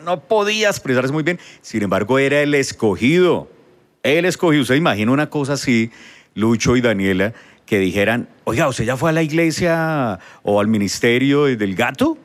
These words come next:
¿Ya fue al ministerio del gato, allá donde él sirve al Señor y ya escuchó predicar al gato? Wow, algo tremendo. Ricardo, un abrazo bien fuerte y todo el afecto.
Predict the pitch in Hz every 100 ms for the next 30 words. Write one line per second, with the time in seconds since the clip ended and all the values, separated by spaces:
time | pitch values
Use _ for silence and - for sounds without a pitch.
0 | _ _ _ _ _ - 107 160 180 190
1 | - 117 143 165 104 113 185 262 220 82
2 | 90 90 196 202 185 180 170 135 - 165
3 | 170 175 151 117 131 175 175 - 160 -
4 | 254 247 247 226 185 185 196 196 190 240
5 | - - - 92 101 95 87 107 135 139
6 | 104 104 85 - 110 113 170 208 - -
7 | 147 185 220 202 202 185 202 180 175 -
8 | 214 220 208 143 190 - 220